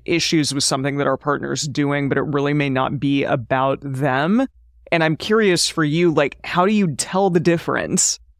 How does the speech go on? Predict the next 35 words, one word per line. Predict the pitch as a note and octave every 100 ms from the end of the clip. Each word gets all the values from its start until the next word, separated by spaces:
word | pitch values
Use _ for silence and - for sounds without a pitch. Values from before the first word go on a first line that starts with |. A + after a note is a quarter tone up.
| _
How | G3 F#3+
are | G3
you | F#3 F3+
able | E3 D#3+ E3
to | C#3+ E3+ E3 D3+ D3+ C#3+ _ _ _
parse | - F3 D#3+ -
out, | D#3 D3+ D3 -
"Okay, | E3 F3 D3+ D3 C#3 -
I'm, | - E3 E3 D3+
I'm | D3+ D3+
having | D3 E3+ F3
an | D3+
experience | C3 - - F3+ F3+ E3 D3+ D#3
of | C#3
something | D3+ D3 C#3+
that's | C#3 -
difficult | D3+ D#3 D3 C3+
with | C#3
my | C#3
partner, | - D3+ D#3 D3+
but | D3+
it's | D3 - D#3+
not | C#3 C#3 F3 E3
about | C3 C3 C3 A#2
them. | B2 A2 - F3+ _ _ -
It's | E3 F3+
about | D#3+ D3+
me | C#3+ D#3+ D#3+ D#3+
and | D3+
this | C#3 -
other | C3+ D3 C#3+
avenue | C3 C3 C3+ D3 C3+
of | B2+
my | C3 C3+
life"? | C3+ C#3+ C3+ G#2+